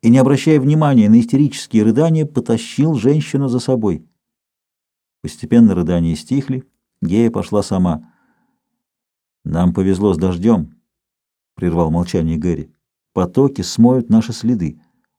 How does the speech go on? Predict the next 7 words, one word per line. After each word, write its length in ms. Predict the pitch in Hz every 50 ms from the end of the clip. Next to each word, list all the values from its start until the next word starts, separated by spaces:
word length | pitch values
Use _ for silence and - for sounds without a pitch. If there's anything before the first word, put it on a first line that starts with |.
| _ _ _ _ _
После 240 | - 92 - - 92
такого 340 | 113 107 - 123 117 107 107
ливня 380 | 104 113 139 139 117 117 110
зулусы 400 | 82 90 107 110 120 117 - 113
нас 180 | 113 110 98 -
не 100 | 113 113
найдут». 440 | 110 110 107 95 90 73 - -